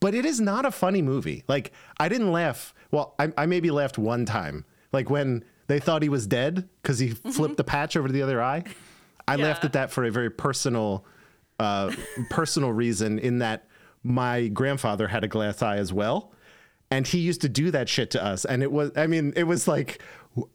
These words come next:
Speaker 1: w-, uh-oh. <laughs> You know what I'm saying? But
Speaker 2: <laughs>
Speaker 1: he, he would really fall asleep and your glass eye just stays open because why wouldn't it? It was,
Speaker 2: Yeah,
Speaker 1: so
Speaker 2: yeah.
Speaker 1: that was very funny to me for a, li-, like, a personal life anecdote.
Speaker 2: Right.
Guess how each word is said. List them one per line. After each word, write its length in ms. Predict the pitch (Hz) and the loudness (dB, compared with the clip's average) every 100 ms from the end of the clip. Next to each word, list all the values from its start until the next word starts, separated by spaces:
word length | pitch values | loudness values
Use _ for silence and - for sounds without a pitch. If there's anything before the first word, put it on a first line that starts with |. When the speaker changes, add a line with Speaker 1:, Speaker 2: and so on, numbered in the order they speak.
| - | -2
Speaker 1:
w-, 240 | 110 113 - | 0 0 0
uh-oh. 540 | 113 127 110 104 113 | -2 0 0 -2 -2
<laughs> 640 | 131 - - - 539 - 240 | -2 -2 -2 0 0 2 2
You 140 | 226 | 2
know 60 | 220 | 4
what 140 | 254 | 4
I'm 120 | 220 | 2
saying? 160 | 208 220 | 2 0
But 140 | 214 - - 311 - 302 - | 0 -2 0 -2 -2 -6 0
Speaker 2:
<laughs> 0 | |
Speaker 1:
he, 120 | 214 196 | 2 4
he 120 | 220 | 2
would 140 | 285 202 | 2 2
really 220 | 220 196 | 2 2
fall 220 | 180 196 | 2 2
asleep 380 | 185 269 330 147 | 2 2 2 2
and 160 | 127 | 2
your 120 | 131 120 | 2 0
glass 380 | 117 120 135 | 0 0 0
eye 120 | 156 185 | -2 -2
just 180 | 240 | -4
stays 240 | - 285 311 | -2 0 0
open 220 | 349 226 | 0 0
because 260 | 196 - 104 | 0 -2 0
why 140 | 135 | 0
wouldn't 260 | 208 277 196 | 0 0 -2
it? 120 | - | 0
It 60 | 120 | 0
was, 120 | 123 | 0
Speaker 2:
Yeah, 140 | 240 453 - - | -2 -4 -12 -2
Speaker 1:
so 160 | 185 | 0
Speaker 2:
yeah. 60 | 156 - - - | 0 -4 -12 -2
Speaker 1:
that 220 | 151 190 | 0 2
was 460 | 214 208 170 - 156 | 0 0 -2 -6 -6
very 380 | 117 123 147 156 | 0 2 2 0
funny 320 | - 139 127 | 0 2 2
to 80 | 113 | 2
me 220 | 98 95 | 2 0
for 400 | - 107 90 92 - - | -2 0 0 -2 -10 -4
a, 100 | 117 | 0
li-, 320 | 101 123 123 | 0 0 0
like, 200 | 107 113 - | -2 -2 -2
a 80 | 117 | -4
personal 580 | - 139 - 131 117 104 | -2 0 0 0 0 0
life 320 | 107 107 - | -2 -2 -4
anecdote. 580 | 98 101 95 - 82 69 - - - - _ - | -2 -2 -4 -4 -4 -4 -10 -20 -20 -20 _ -8
Speaker 2:
Right. 320 | 214 151 | -6 -6